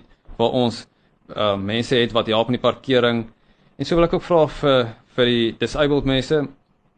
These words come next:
daar's ook 'n spesifieke kaartjie vir julle, waartoe julle ook na 'n punt gaan, wat dan nou weer van daar af help ons julle weer verder. En ook vir die busse, en ek wil eintlik mense aanmoedig met,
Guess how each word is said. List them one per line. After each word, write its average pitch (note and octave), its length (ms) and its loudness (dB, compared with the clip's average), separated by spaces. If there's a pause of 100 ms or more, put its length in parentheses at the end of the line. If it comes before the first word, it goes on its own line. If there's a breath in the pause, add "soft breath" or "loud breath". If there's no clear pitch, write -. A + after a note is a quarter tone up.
(200)
daar's A#2+ 240 -2
ook F#3 180 2
'n D3 60 2
spesifieke D3+ 420 -4
kaartjie C3 360 0
vir A2+ 140 -4
julle, C#3+ 380 0
waartoe A2+ 300 -2
julle A2+ 200 0
ook C3+ 140 -4
na C3+ 100 2
'n A#2+ 100 -4
punt A#2+ 220 0
gaan, A2+ 260 -4 (500 soft breath)
wat A#2+ 100 2
dan A#2 120 2
nou A#2+ 120 2
weer A#2 180 2
van B2+ 220 0
daar A#2 300 4
af A2+ 400 -4 (400)
help A2+ 240 0
ons A#2+ 220 -2
julle A#2 220 0
weer G#2+ 140 -2
verder. G2+ 480 -2 (220)
En B2+ 280 -2
ook F#3 180 2
vir D#3+ 120 0
die G#2 60 -4
busse, A#2+ 300 0
en G2+ 60 -2
ek G#2+ 120 -4
wil C3+ 80 -4
eintlik C#3 200 -2
mense A#2+ 260 -2
aanmoedig A#2+ 480 0
met, A2+ 140 -6